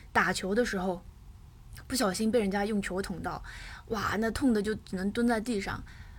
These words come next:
然后就后来来例假之类的事情，就是，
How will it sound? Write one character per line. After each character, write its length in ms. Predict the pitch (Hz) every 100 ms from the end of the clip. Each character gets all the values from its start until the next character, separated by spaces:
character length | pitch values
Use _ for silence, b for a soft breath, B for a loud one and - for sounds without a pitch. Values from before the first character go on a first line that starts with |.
| B -
然 160 | 196
后 140 | 214 233
就 120 | 233
后 200 | 247 226
来 300 | 190 185 185
来 260 | 196 180 190
例 200 | 220 208
假 360 | 226 208 - - - - -
之 120 | 226
类 160 | 214
的 100 | 180
事 160 | 170 202
情， 220 | - 160 - -
就 100 | 220
是， 260 | 202 190